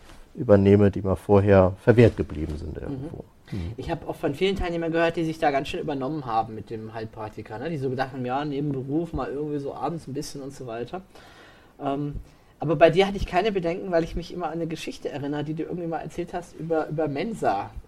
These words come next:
Speaker 2: über irgendeinen
Speaker 1: Mhm.
Speaker 2: Intelligenzclub. Ähm, wie war das denn? Hast du mir das mal erzählt?
Speaker 1: Ja, die, die Mensa ist ja dieser Club der Hochbegabten.
Speaker 2: Mhm. Da
Speaker 1: Und
Speaker 2: warst du mal, ne?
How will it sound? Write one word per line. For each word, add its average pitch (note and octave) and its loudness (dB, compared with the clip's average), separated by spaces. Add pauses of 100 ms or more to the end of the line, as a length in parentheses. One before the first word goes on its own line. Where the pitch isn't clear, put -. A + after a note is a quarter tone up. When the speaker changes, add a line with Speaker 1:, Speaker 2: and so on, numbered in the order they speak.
(140)
Speaker 2:
über C3+ -8
irgendeinen C#3 2
Speaker 1:
Mhm. A2+ 4
Speaker 2:
Intelligenzclub. D3+ -2 (1700)
Ähm, C3 -4 (1120)
wie D3 -4
war E3 6
das G3+ -2
denn? G3+ -8 (580)
Hast - -16
du E3 -6
mir E3 -4
das D3 -12
mal D#3+ -6
erzählt? E3+ -6 (160)
Speaker 1:
Ja, B2+ 10
die, C3+ 6
die A#2 6
Mensa D3+ 8
ist - 2
ja C3+ 10
dieser B2 6
Club D3+ 2
der G2+ 10
Hochbegabten. C#3+ 4
Speaker 2:
Mhm. D3 -8 (220)
Da - 6
Speaker 1:
Und - 10
Speaker 2:
warst E3+ 4
du D#3+ 0
mal, B2 -6
ne? - -6